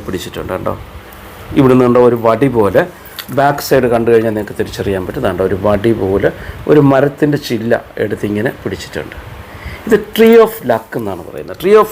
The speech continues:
luck എന്ന് പറയുന്നത് പുതിയ ജീവൻ തൽ-, നൽകുന്ന ഒരു വൃക്ഷം എന്നുള്ള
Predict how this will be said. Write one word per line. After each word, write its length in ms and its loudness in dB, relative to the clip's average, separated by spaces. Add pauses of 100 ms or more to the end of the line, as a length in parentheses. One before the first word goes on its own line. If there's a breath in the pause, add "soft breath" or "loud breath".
luck 240 -4
എന്ന് 140 0
പറയുന്നത് 360 -4 (760 loud breath)
പുതിയ 280 6 (260)
ജീവൻ 360 2 (160)
തൽ-, 240 -2 (100)
നൽകുന്ന 380 -2 (100)
ഒരു 140 -4
വൃക്ഷം 460 0 (120)
എന്നുള്ള 300 -2